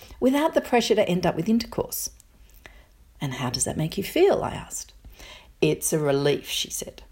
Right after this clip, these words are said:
"Now we can be free to take our time without that awful pressure to do something that felt so awkward.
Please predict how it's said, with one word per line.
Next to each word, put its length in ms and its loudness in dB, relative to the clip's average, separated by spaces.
"Now 240 4
we 80 4
can 160 0
be 120 -2
free 260 2
to 100 -2
take 260 -4
our 100 0
time 400 0
without 260 -4
that 180 -6
awful 300 4
pressure 340 -4
to 80 -6
do 220 0
something 340 -4
that 160 -4
felt 220 -2
so 240 4
awkward. 400 0